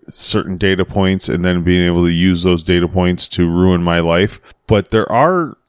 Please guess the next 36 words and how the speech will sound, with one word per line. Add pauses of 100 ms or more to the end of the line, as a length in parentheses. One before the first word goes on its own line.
(140)
really
smart
people
out
there
that
can
do
that. (680)
So,
like, (220)
it's
not
only
about
who's
taking
your
data,
but
it's,
it's
also,
like, (280)
how
they
store
it.
And, (300)
you
know,
'cause
once
they
have
it,